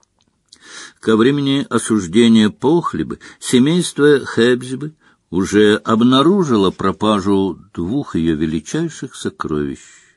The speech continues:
Чтобы окончательно удостовериться в этом,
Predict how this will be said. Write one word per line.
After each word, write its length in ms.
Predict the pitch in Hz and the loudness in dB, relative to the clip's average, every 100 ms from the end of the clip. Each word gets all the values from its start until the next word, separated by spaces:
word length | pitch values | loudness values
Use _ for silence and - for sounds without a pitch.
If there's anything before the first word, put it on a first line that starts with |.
| _ _ - - - | _ _ -20 -20 -20
Чтобы 280 | - 104 101 | -4 0 0
окончательно 600 | 95 101 - 98 - 92 | 0 -2 -2 -4 -2 -6
удостовериться 880 | 90 92 - 92 95 92 104 - 120 | -4 -6 -4 0 2 2 0 -4 -2
в 60 | 123 | -2
этом, 300 | 123 147 | -2 -8